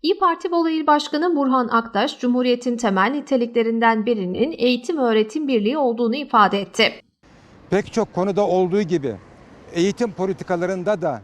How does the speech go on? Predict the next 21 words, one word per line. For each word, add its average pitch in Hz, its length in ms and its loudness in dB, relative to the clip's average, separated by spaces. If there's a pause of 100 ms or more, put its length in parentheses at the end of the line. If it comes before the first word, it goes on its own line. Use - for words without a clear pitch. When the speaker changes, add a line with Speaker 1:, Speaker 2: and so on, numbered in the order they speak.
(160)
Speaker 2:
ipin 175 240 -8
ucunu 175 300 -8
kaçırıldığına, 147 840 -6 (840)
toplumsal 196 600 -2
değerlerimizin 202 680 -2
özümsenmesiyle 180 1040 -4
ilgili 175 300 -6
hassasiyetlerin 165 1040 -6 (520)
eğitimde 202 480 -2
de 190 100 -4
terk 202 300 -4
edildiğine 156 480 -8
üzülerek 170 600 -6
tanık 151 240 -6
oluyoruz. 110 480 -10 (760)
Yeni 196 240 2
kuşakların 185 680 -2 (160)
anayasamızda 202 720 -2
da 190 80 0
öngörülen 160 680 -2 (360)
milli 175 500 -2